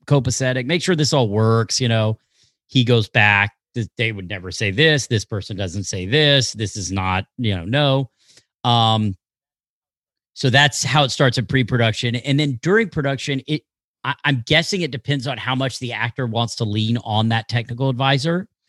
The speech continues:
I'm always like a sponge, just taking as much information as I can, ideally going to dinner with them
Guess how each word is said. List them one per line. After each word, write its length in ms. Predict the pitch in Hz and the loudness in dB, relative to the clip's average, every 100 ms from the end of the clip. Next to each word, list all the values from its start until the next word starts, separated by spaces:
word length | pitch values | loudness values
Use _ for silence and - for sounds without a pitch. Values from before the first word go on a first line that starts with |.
| _ - | _ -4
I'm 220 | 147 160 | 0 2
always 500 | 147 151 147 139 101 | 2 2 2 2 0
like 120 | 117 98 | -4 -4
a 40 | |
sponge, 600 | - - 117 110 95 - | -6 2 4 4 2 -4
just 240 | 120 - - | -10 -6 0
taking 300 | 110 107 104 | 0 0 -4
as 120 | 117 | 0
much 220 | 120 127 | 0 0
information 500 | 107 113 110 98 107 | -4 -4 -4 -4 -6
as 100 | 95 | -8
I 100 | 95 | -8
can, 440 | - 139 127 120 - | 0 2 2 0 -2
ideally 680 | 120 98 135 139 139 131 127 _ _ - | -4 -2 0 0 0 -2 -6 _ _ -8
going 160 | 120 113 | -4 -4
to 100 | 92 | -4
dinner 280 | 104 131 127 | -4 -2 -2
with 180 | 123 | -4
them 160 | 131 | -2